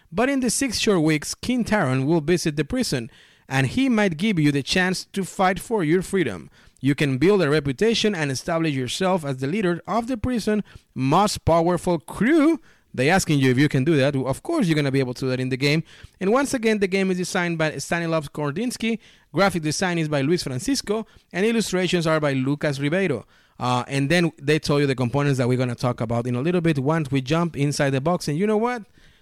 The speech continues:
Why not? Let's do it. Let's jump inside the box. Inside the box.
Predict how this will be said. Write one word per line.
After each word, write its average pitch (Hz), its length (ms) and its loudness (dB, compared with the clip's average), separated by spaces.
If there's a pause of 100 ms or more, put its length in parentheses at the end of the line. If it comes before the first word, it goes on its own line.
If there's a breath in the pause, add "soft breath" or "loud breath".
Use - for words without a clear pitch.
(160 soft breath)
Why 175 320 2
not? 214 320 2
Let's 170 200 2
do 240 180 0
it. 143 200 0
Let's 139 180 0
jump 233 360 0
inside 147 440 0
the 151 80 0
box. - 500 -8 (800)
Inside 143 760 2
the 143 140 2
box. - 800 -4